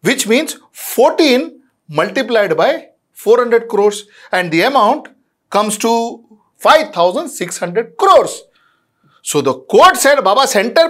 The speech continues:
pay Tamil Nadu five thousand six hundred crores. Why are you penalizing them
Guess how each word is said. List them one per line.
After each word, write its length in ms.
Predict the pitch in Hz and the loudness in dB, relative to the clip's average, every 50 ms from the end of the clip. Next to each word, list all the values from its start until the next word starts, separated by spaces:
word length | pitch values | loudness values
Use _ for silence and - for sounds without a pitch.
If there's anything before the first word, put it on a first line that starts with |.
| 330 - - | -2 -2 0
pay 400 | 339 381 392 392 359 320 311 - - - - - _ | 2 4 4 4 4 2 0 -2 -8 -14 -20 -6 _
Tamil 280 | 269 269 294 294 285 | -2 0 0 0 0
Nadu 200 | 285 277 269 247 | 2 0 0 0
five 200 | - 254 254 254 | 0 0 0 0
thousand 240 | 254 269 262 254 240 | 0 0 -2 -2 -2
six 160 | 240 247 208 | -4 -6 -2
hundred 280 | 254 240 233 233 214 - | -2 0 0 0 -2 -2
crores. 400 | - 208 202 196 190 190 - _ _ _ _ _ _ _ | -2 -2 -2 -2 -4 -8 -14 _ _ _ _ _ _ _
Why 260 | _ 156 151 180 240 311 339 339 | _ -2 2 2 4 4 4 4
are 80 | 330 | 4
you 200 | 359 349 349 349 - | 4 0 0 -2 -2
penalizing 600 | 294 302 302 349 349 349 349 349 349 339 311 247 | -2 0 2 2 4 4 2 2 0 -2 0 2
them 240 | 240 247 302 339 | 2 0 0 -2